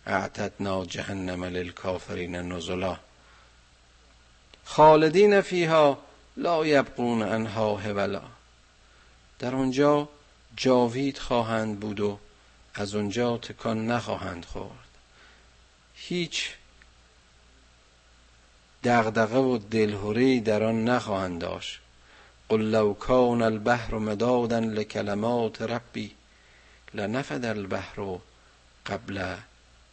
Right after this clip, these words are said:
ان تنفد کلمات ربی ولو جئنا بمثله مددا.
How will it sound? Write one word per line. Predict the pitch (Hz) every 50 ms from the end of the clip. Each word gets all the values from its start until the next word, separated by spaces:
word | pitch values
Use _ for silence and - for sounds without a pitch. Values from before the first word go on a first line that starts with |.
| _ _ -
ان | 90 92 90 87
تنفد | - - 117 110 110 107 - - 98 95 101
کلمات | 101 - - 92 90 98 90 92 95 98 98 95 92 90 - 101
ربی | 104 104 117 123 - - - 92 95 92 - - _ _ - - - - _ _ _ -
ولو | 135 123 117 123 120 117 110
جئنا | 104 104 120 135 139 - 127 120 113 110 107 104 98
بمثله | 98 98 101 101 101 98 - - - - - - 92 92 87
مددا. | 104 101 95 - - - - -